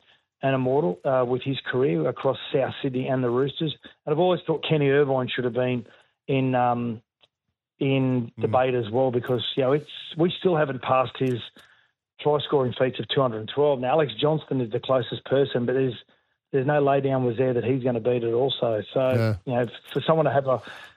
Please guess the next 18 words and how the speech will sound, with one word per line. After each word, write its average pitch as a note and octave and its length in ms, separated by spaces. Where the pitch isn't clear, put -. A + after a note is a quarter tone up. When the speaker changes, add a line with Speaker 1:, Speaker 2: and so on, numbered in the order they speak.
Speaker 1:
a C3 60
try D3+ 240
scoring C#3 280
record C3+ 340
playing D3 280
for C3+ 120
a A#2+ 60
team C#3+ 260
that B2+ 140
didn't D#3 180
win C#3+ 100
a C#3 40
lot C3 120
of B2 80
games C3 360
over A#2+ 180
the A2 80
years, B2+ 380